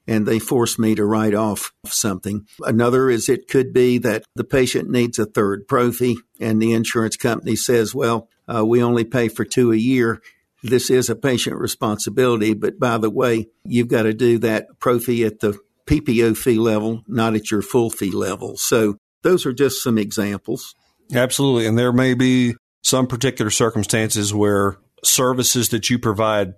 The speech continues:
Speaker 2: you're not even allowed to charge for at all. I know that in certain circumstances with all on four and things like that, it becomes questionable whether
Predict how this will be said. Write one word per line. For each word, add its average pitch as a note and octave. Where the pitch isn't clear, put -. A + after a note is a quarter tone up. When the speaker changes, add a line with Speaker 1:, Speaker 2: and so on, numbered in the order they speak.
Speaker 2:
you're B2
not A#2+
even G#2+
allowed G2
to G#2
charge G2
for G2
at G#2
all. G#2
I A2
know G#2+
that G2+
in G#2+
certain A#2
circumstances G#2
with F#2+
all G#2
on G2+
four A#2
and G#2
things G#2+
like G2
that, C3+
it F2+
becomes A#2
questionable G#2
whether G#2+